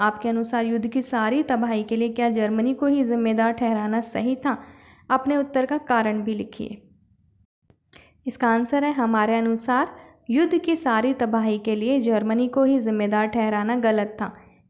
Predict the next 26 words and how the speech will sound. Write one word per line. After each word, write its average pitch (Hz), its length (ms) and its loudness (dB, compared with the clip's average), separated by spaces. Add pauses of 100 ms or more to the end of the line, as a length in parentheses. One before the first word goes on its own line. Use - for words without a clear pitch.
क्योंकि 269 320 2
युद्ध 277 180 2
हमेशा 269 460 2
दो 202 220 2
पक्षों 226 420 0
के 247 120 0
द्वारा 240 400 0
लड़ा 240 300 2
जाता 233 300 0
है। 269 160 -2 (480)
इसके 269 300 0
लिए 285 160 2
मित्र 254 340 0
राष्ट्र 269 420 2
भी 269 180 2
जिम्मेदार 254 640 0
थे, 311 120 -2 (360)
इसके 240 220 -2
लिए 240 160 2
सभी 247 440 2
देश 233 340 2
और 240 140 2
उनकी 226 320 0
नीतियाँ 220 520 -2 (300)
जिम्मेदार 202 720 0
थीं। 202 100 -8